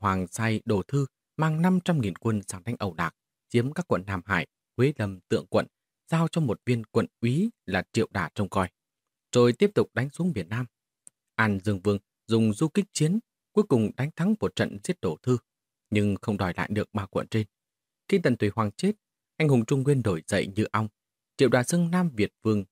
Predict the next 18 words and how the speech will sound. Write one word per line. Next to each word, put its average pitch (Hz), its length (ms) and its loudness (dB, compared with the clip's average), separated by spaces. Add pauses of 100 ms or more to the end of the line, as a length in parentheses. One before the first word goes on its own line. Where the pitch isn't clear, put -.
(220)
giữ 117 220 2
vững 143 260 0 (120)
cai 101 260 -2
trị - 300 0
như 95 240 -2
là 87 100 -8
một - 220 -12
quốc 147 160 -6
gia. 104 200 -4 (720)
Sau 185 140 2
khi 185 140 2
dùng 113 240 0
mưu 143 160 0
chiếm 175 200 -2
được 101 180 -2
nước 123 160 -2
Âu 98 140 -6
Lạc, 85 220 -6